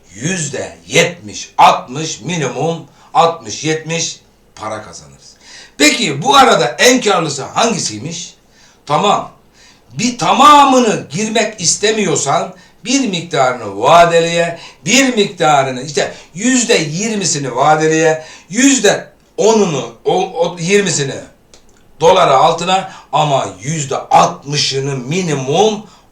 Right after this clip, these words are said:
borsaya koyacaksın. Parayı kazanacağın ve zengin olacağın yer borsa olacak. Şimdi yabancılar geldi.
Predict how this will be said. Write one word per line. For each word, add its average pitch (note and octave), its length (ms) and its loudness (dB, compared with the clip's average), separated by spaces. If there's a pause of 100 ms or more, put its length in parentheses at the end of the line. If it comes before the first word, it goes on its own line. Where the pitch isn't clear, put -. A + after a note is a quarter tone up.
(140)
borsaya G#2 600 0
koyacaksın. - 600 -20 (520)
Parayı A3+ 520 8
kazanacağın G3+ 720 4
ve C#3 100 0
zengin G3+ 340 0
olacağın F3+ 540 2
yer G3 320 0
borsa D#3 300 2
olacak. A#2 440 -8 (360)
Şimdi D4 300 4
yabancılar C4 580 4
geldi. A3 520 0